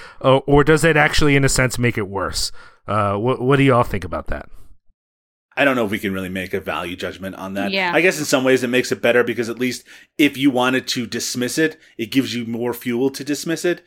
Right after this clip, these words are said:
Speaker 2: But, and I don't know what kind of, you know, I don't, I don't get the feeling with this character that John Byrne is working out some sort of kink or anything like that. But, uh, it's, it's
Speaker 3: Yeah,
Speaker 2: still a
Speaker 3: he's not
Speaker 2: troublesome
Speaker 3: Chris
Speaker 2: element that they
Speaker 3: Claremont. <laughs>
Speaker 2: Yeah, right? I mean, that's really what
Speaker 1: <laughs>
Speaker 2: I'm thinking here.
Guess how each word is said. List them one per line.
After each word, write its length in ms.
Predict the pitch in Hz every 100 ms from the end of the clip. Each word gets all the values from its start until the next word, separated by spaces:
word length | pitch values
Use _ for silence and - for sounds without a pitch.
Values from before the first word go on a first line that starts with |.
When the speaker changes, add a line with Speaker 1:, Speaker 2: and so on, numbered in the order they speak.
| - - _
Speaker 2:
But, 400 | - 131 127 - _ _ _ -
and 160 | 156
I 60 | 156
don't 180 | 180 170
know 140 | 151
what 240 | 143 139 139
kind 200 | 147 131
of, 140 | 104 _ _ _
you 140 | 120
know, 160 | 90 110 -
I 100 | 180
don't, 120 | 196 - 185
I 120 | 202
don't 180 | 294 -
get 220 | 233 -
the 80 | -
feeling 340 | - 143 147
with 120 | 139
this 100 | 131
character 520 | - 131 127 127 139 127
that 240 | 117 -
John 200 | 127 123
Byrne 160 | 120 120
is 80 |
working 300 | 104 117 120
out 140 | 117 110
some 120 | 123
sort 160 | 110 117
of 120 | 95
kink 280 | - 120 123
or 80 | 123
anything 240 | 120 120
like 200 | 117 113
that. 260 | 127 147 147 - _ -
But, 340 | 147 131 - -
uh, 260 | 131 123 120
it's, 280 | 160 156 -
it's 120 | 196 254
Speaker 3:
Yeah, 80 | 262
Speaker 2:
still 120 | 302
a 40 |
Speaker 3:
he's 100 | 294
not 100 | 277 294
Speaker 2:
troublesome 180 | - 302
Speaker 3:
Chris 140 | 269
Speaker 2:
element 300 | 196 220 269
that 120 | 262 262
they 140 | -
Speaker 3:
Claremont. 560 | - 269 - - 320 -
<laughs> 160 | _ -
Speaker 2:
Yeah, 340 | 202 208 127 156
right? 300 | 180 254 311 220
I 80 |
mean, 120 | 233 226
that's 220 | 220 220
really 180 | 233 208
what 140 | 190
Speaker 1:
<laughs> 20 |
Speaker 2:
I'm 120 | 175 170
thinking 380 | 233 285 247 175
here. 240 | 131 117